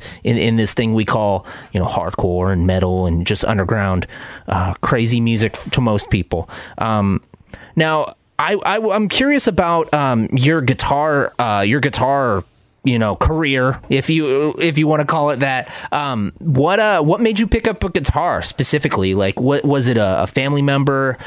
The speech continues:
Was it a friend? Um, you know, and, and how old are you, were you? And, like, do you remember, you know, kinda writing your first riff or learning your first riffs?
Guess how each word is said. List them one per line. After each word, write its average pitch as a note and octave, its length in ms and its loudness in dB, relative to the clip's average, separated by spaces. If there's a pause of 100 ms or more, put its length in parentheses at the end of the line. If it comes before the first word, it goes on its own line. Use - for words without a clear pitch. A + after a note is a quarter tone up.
(140)
Was G2+ 180 0
it G#2+ 80 0
a F#2 40 2
friend? C#3 720 0 (360)
Um, G2 540 0
you C3+ 160 0
know, A#2+ 160 2
and, C3+ 240 2
and C3+ 140 2
how C#3+ 160 0
old D#3+ 180 -2
are C#3+ 80 2
you, G#2 320 2
were C#3+ 240 2
you? A#2 320 2
And, A2+ 140 2
like, G#2+ 260 -2 (240)
do - 80 0
you C3+ 60 2
remember, C3 640 2 (480)
you A2 80 2
know, A2 300 0
kinda B2+ 360 0
writing A2+ 260 0
your B2+ 120 2
first B2+ 240 0
riff A2+ 340 0
or G#2 240 0
learning G2+ 400 0
your D3 80 2
first C#3+ 280 0
riffs? D#3 400 -2